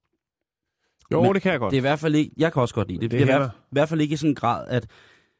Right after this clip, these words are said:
Speaker 2: at man vil betale... Den, den koster jo, hvad koster den? Tredive kroner eller sådan noget,
Speaker 1: Ja.
Speaker 2: hvis man køber den i, i, i en kiosk eller sådan noget, i kjolderen. Men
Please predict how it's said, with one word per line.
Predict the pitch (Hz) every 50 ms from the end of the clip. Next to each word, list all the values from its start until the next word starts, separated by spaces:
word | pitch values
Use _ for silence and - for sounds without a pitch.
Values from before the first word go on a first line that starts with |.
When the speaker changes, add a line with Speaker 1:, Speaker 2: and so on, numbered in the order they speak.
| _ _ _ _ _ _ _ _ -
Speaker 2:
at | 117 120 -
man | 117 117 113 107 107 101
vil | 107 104
betale... | 98 104 - - 120 110 101 82 - 58 - _ -
Den, | 113 107 - -
den | 120 110
koster | 120 123 123 - 160
jo, | 143 120 104 92 87
hvad | 87 90 98
koster | - - 98 - - 113
den? | 107 98
Tredive | 95 - - 92 107 113
kroner | - - 90 95 95
eller | 95 98
sådan | 95 - -
noget, | - -
Speaker 1:
Ja. | 104 95
Speaker 2:
hvis | 95
man | - -
køber | - - 95
den | 92 92 - -
i, | 95 98
i, | 95 92 92 92 87 95 95 95 92 92
i | 90 -
en | 98 101 92
kiosk | - - 95 95 -
eller | - - -
sådan | - 104
noget, | 104 -
i | 92
kjolderen. | - - 92 92 98 104 113 110
Men | 113 113 110